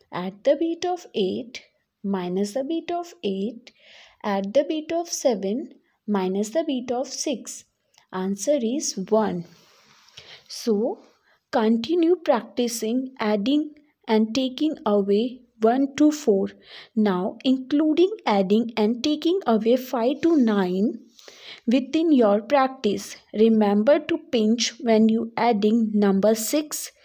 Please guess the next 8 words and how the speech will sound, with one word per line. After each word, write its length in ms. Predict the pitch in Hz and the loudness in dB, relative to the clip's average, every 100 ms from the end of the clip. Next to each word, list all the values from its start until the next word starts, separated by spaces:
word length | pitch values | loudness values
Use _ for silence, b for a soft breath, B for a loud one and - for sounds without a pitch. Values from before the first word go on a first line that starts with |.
| b b | b b
seven, 640 | - - 202 185 190 247 - - _ _ | -4 2 2 2 2 0 -4 -16 _ _
eight 420 | 208 196 262 - - _ | 2 2 0 -10 -20 _
and 240 | 220 269 285 | 2 4 4
nine. 400 | 254 190 185 196 B B B | 4 2 0 -4 B B B
It 200 | 220 220 | -4 0
is 200 | 247 214 | 0 0
very 380 | 202 220 254 359 | 2 4 6 4
beneficial 880 | 294 254 262 277 302 - 233 214 | 4 2 2 2 0 2 2 2